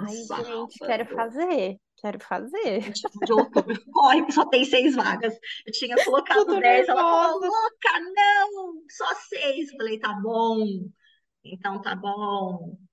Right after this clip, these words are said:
Speaker 1: Ai, que demais. E esse museu da fap, eu acho tão lindo. A fap é linda, né? Eu acho
Speaker 2: É.
Speaker 1: o prédio lindo. Ai, meu
Speaker 2: Sim.
Speaker 1: Deus, quero ir.
Speaker 2: Vai ser bem legal. E tem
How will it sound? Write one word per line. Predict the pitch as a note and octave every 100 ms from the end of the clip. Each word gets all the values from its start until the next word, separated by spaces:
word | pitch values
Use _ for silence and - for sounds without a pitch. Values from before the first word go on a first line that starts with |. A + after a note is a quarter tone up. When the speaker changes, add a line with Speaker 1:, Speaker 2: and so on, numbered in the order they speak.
| _ _ _
Speaker 1:
Ai, | G3+
que | - G3
demais. | E3+ F3+ G3 F#3+ F#3+ -
E | G#3+ G#3+ G#3+
esse | G#3+ A3+
museu | A3+ G#3+ G3 G#3 G3 F#3
da | F#3+
fap, | F#3+ G3 F#3+ F#3+
eu | G3
acho | G3 -
tão | A3 A3+
lindo. | A3+ A3 A3 G#3 -
A | A#3+
fap | - C4+ -
é | A3
linda, | G3+ G3 G3 F#3+
né? | F#3+ G3 F#3+ G#3
Eu | F#3+
acho | F#3+ -
Speaker 2:
É. | - F#3+
Speaker 1:
o | F#3+
prédio | - G#3 G#3 G3 G3
lindo. | F#3 F#3+ G3 F3+ F#3 - _
Ai, | G3+ G3+ G#3
meu | F#3+ F3+
Speaker 2:
Sim. |
Speaker 1:
Deus, | F3 F3 F3 _ -
quero | F#3+ G3
ir. | G#3 E3+ _ _
Speaker 2:
Vai | _ _
ser | F#3
bem | E3
legal. | F#3 G#3 - -
E | G4
tem | C4+ E4+